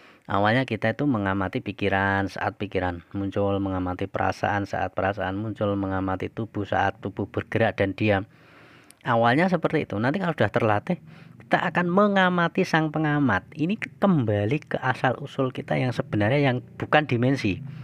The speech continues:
Tapi ini yang bermain di dimensi-dimensi itu kesadaran itu sendiri. Sehingga kalau Anda kem-,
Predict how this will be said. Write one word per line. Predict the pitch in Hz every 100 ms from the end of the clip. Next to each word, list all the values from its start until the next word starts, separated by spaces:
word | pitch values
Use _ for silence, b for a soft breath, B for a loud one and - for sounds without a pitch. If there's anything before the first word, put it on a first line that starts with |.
| B B B B -
Tapi | 110 139 143
ini | 165 147
yang |
bermain | 123 117 110 127
di | 160 117
dimensi-dimensi | 117 113 110 135 110 107 107
itu | 156 -
kesadaran | - - 135 117 117
itu | 120 -
sendiri. | - 113 98 92 - B B B B B B B - -
Sehingga | - 180 185 123
kalau | - 127 131
Anda | 143 139 -
kem-, | - 139 131